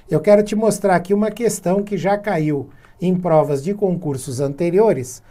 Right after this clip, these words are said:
que tratou exatamente desta lei complementar aqui, né?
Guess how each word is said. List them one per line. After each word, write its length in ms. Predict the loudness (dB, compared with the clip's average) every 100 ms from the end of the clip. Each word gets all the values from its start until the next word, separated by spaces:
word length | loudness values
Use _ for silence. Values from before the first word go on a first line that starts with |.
| -20 -4
que 160 | -2
tratou 640 | 0 2 2 4 8 8 6
exatamente 760 | -2 2 2 2 0 0 -2 -2
desta 380 | 0 0 0 -2
lei 160 | -2
complementar 800 | -2 -4 -4 -4 -2 -4 -2 -2
aqui, 280 | -2 -4 -8
né? 280 | -4 -2